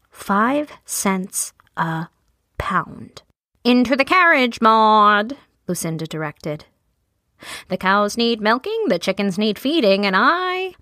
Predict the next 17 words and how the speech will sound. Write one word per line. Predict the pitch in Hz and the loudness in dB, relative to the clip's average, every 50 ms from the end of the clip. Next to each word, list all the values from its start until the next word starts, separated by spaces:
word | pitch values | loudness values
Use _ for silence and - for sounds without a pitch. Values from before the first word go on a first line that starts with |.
| _ | _
"But | - 349 - - | -4 -4 -2 -2
Lucinda, | 349 349 381 - - - 440 508 494 427 349 311 | -6 -4 -4 -4 0 0 0 0 2 0 0 0
look," | 302 302 349 466 494 440 _ _ - - - _ _ _ _ _ _ _ _ _ | 0 2 2 0 0 0 _ _ -20 -20 -20 _ _ _ _ _ _ _ _ _
Cordelia | - - 214 196 165 190 175 160 160 143 147 147 | -2 0 0 0 0 -4 -6 -6 -6 -10 -12 -10
said. | 143 - - 165 143 147 139 - - _ _ _ _ _ _ _ _ _ _ _ _ _ - - - - - - _ - | -10 -10 -10 -8 -10 -10 -12 -14 -18 _ _ _ _ _ _ _ _ _ _ _ _ _ -20 -20 -20 -20 -20 -20 _ -2
Lucinda | 196 202 - 254 240 254 269 262 | -2 0 2 2 2 2 2 0
turned | - - - 254 247 254 254 269 | -2 0 0 2 2 2 2 2
around, | 269 247 226 220 220 220 226 233 226 220 | 2 2 4 4 4 2 2 0 0 -2
and | 202 185 185 | -2 -2 0
as | 190 202 214 | 0 0 -2
she | - - - 233 | -2 -4 -6 -4
did, | 196 - 214 214 214 202 190 | -2 0 2 2 2 0 -2
the | 185 165 | -6 -6
store | - - - - - - 226 220 220 226 233 233 240 | -6 -6 -8 -4 0 2 2 2 2 2 0 -2 -4
started | 240 - - - - 220 208 202 208 202 220 214 - 214 - _ | -6 -10 -12 -4 -2 0 2 2 2 2 0 0 -2 -6 -14 _
to | - - 208 185 - _ | -6 -4 -4 -4 -4 _
turn | - - - 226 220 220 226 233 247 | -10 -2 0 0 2 2 0 0 -2